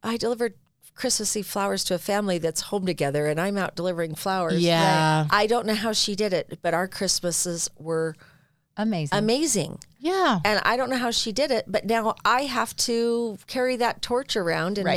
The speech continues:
Speaker 1: make Christmases are ma-, amazing as well.
Speaker 3: Right.
Speaker 1: And I also have a sister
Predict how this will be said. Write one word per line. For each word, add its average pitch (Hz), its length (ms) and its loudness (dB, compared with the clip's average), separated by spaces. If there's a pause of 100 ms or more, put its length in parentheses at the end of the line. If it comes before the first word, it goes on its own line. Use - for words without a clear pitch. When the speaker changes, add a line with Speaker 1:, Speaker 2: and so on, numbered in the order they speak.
(120)
Speaker 1:
make - 60 -16 (360)
Christmases 220 600 2
are 185 160 0
ma-, 202 320 -4 (160)
amazing 190 520 0
as 180 120 -2
well. 208 480 2 (320)
Speaker 3:
Right. - 120 2
Speaker 1:
And - 80 4
I 233 80 4
also 254 240 4
have 240 200 2
a 226 60 0
sister 226 720 2